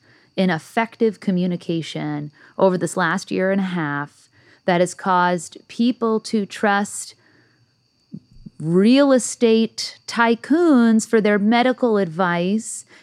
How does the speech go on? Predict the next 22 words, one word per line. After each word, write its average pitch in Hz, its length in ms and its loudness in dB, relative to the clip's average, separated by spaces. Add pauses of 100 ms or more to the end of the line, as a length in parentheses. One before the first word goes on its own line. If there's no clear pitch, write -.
instead 220 400 0
of 220 180 -2
experts - 680 -4
and 190 220 -4
researchers 190 800 -2
and 175 220 -8
educators. 208 720 -2 (320)
I 240 120 2
think 277 400 -4 (300)
there's 240 340 2
fault 254 460 0
on 233 400 2 (120)
both 247 480 2
sides. 254 800 0
I 226 180 0
think 262 260 -2
that 233 300 -2 (140)
science 226 1080 -2 (340)
and 196 480 0
research 196 720 -2 (100)
and 180 480 -2
academia 196 920 -2